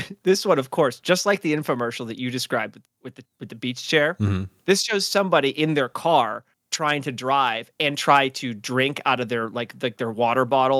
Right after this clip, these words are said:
Speaker 1: or juice bottle or pop bottle at the same time.
Speaker 2: Uh-oh.
Speaker 1: And of course, they're struggling with everything. Like, they can't get the cap off,
Speaker 2: Right.
Speaker 1: right? And, and, and also, as soon as they do get the cap off, they just shake it all over the place, right? Because the road is bumpy. The road is quote unquote bumpy,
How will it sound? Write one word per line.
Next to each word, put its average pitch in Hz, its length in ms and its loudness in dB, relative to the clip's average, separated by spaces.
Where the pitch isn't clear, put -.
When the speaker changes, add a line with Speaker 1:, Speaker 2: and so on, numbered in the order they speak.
Speaker 1:
or 117 120 -2
juice 135 340 -4
bottle 127 340 2
or 120 140 -4
pop 117 280 2
bottle 131 300 2
at 127 60 -8
the 127 80 -8
same 123 260 -4
time. 123 380 0
Speaker 2:
Uh-oh. 87 340 -4
Speaker 1:
And 220 80 6
of 208 120 0
course, 240 280 2
they're 180 140 -2
struggling 180 540 0
with 131 120 -2
everything. 139 340 0
Like, 117 140 -8
they 151 80 0
can't 156 280 -2
get 143 120 -6
the - 80 -16
cap 113 340 -2
off, 123 280 0
Speaker 2:
Right. 101 120 4
Speaker 1:
right? 127 260 0
And, 170 260 2
and, 185 240 0
and 180 240 0
also, 165 380 2
as 139 120 0
soon 170 120 -2
as 160 80 -2
they 143 120 4
do 131 160 0
get 139 140 0
the 151 80 -6
cap 143 300 0
off, 143 240 0
they 170 100 0
just 147 300 -2
shake 156 320 0
it 160 60 2
all 139 180 4
over 131 220 0
the 151 80 -4
place, 143 360 -2
right? 135 300 0
Because 131 240 -6
the 120 80 -4
road 120 240 0
is 123 100 -4
bumpy. 131 480 -2
The 120 100 -6
road 117 180 -4
is 107 120 -10
quote 120 200 -2
unquote 123 380 -4
bumpy, 131 300 -2